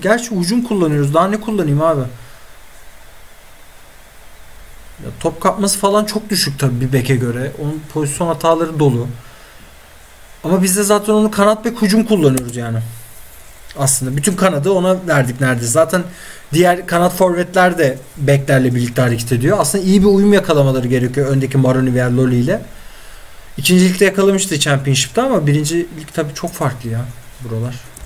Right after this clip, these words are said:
O Worrell sakatlandı. Tamam, beş altı gün bir şey yok.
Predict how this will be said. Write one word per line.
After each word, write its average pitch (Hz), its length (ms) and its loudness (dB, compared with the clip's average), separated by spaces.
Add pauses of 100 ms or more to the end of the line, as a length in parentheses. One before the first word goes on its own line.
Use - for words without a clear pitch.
(1040)
O 147 160 2
Worrell 135 260 2
sakatlandı. 139 1160 0 (800)
Tamam, 123 340 -4 (200)
beş 120 180 -10
altı 120 220 -10
gün 120 260 -10 (160)
bir - 40 -14
şey - 180 -12
yok. 117 200 -10